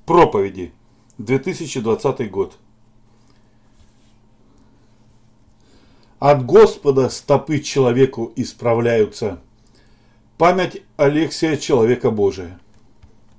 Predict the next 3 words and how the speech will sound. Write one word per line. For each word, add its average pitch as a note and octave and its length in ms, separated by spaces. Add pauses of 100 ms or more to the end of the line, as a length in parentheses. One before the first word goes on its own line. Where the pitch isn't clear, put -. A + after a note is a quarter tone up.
(1700)
Святой G3 580
псалмопевец D#3 1120
говорит: C3 580